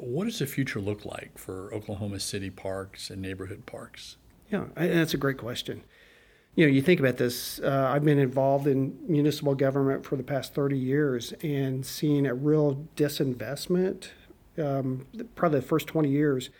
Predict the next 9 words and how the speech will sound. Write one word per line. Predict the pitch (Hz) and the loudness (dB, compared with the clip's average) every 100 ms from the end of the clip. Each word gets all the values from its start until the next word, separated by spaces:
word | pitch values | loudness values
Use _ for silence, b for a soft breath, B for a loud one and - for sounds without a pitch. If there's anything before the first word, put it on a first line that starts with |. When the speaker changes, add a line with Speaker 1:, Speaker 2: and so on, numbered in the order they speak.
| b b b b b b b - | b b b b b b b 0
Speaker 2:
But | 156 156 - | 2 2 2
over | 165 156 | 4 4
the | |
past, | - 156 - - | 2 0 0 0
say, | 175 160 156 147 | 2 4 4 2
ten, | - - 175 175 160 | -4 2 4 6 6
maybe | 147 139 | 4 2
fifteen | - 165 - 151 | 2 0 4 4
years, | 147 160 156 143 139 - | 6 6 6 2 -2 -10